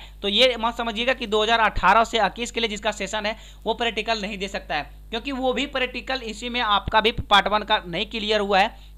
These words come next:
तो इसी में आपको भी प्रैक्टिकल देना ही पड़ेगा, पड़ेगा। तो आपको क्या करना है कि यहाँ सोलह पेज का एक पीडीएफ मिल जाएगा। पीडीएफ मिलने के बाद जैसे इसको स्क्रॉल करते हैं, थोड़ा सा इसको देख सकते हैं कि जैसे मैं स्क्रॉल किया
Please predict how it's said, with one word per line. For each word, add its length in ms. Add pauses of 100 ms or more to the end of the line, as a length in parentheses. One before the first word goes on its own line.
तो 80
इसी 280
में 140
आपको 260
भी 80
प्रैक्टिकल 500 (180)
देना 240
ही 160
पड़ेगा, 340 (440)
पड़ेगा। 240
तो 120
आपको 280
क्या 180
करना 200
है 100 (200)
कि 60
यहाँ 240
सोलह 420
पेज 260
का 120
एक 240
पीडीएफ 340
मिल 140
जाएगा। 240 (420)
पीडीएफ 380
मिलने 260
के 120
बाद 180
जैसे 240
इसको 300 (100)
स्क्रॉल 340
करते 260
हैं, 160
थोड़ा 240
सा 120
इसको 180
देख 140
सकते 200
हैं 60
कि 100
जैसे 240
मैं 240
स्क्रॉल 340
किया 280